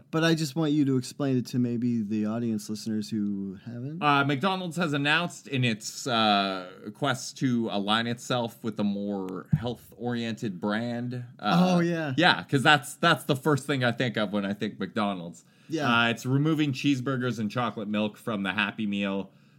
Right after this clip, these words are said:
Speaker 2: uh, to, in order to promote healthier options. And people are really unhappy
Speaker 1: I gotta
Speaker 2: about
Speaker 1: say
Speaker 2: that, I
Speaker 1: this.
Speaker 2: guess.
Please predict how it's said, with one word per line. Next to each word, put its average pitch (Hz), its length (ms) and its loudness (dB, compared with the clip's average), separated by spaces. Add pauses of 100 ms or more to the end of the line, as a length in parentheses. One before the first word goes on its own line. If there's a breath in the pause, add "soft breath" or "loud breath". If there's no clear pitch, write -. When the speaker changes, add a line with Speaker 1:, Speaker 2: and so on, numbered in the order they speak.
Speaker 2:
uh, 87 840 -2 (280)
to, 104 160 -4
in 101 140 -2
order 98 260 -2
to - 80 -10
promote 90 400 -8
healthier 85 400 -6
options. 78 540 -12 (920 soft breath)
And 107 140 -8
people 98 260 -4
are 85 60 -4
really 82 260 -8
unhappy 80 240 -6
Speaker 1:
I 180 60 -2
gotta 185 160 0
Speaker 2:
about 165 120 0
Speaker 1:
say 143 120 0
Speaker 2:
that, 143 80 -2
I - 20 0
Speaker 1:
this. 127 140 -2
Speaker 2:
guess. - 180 -12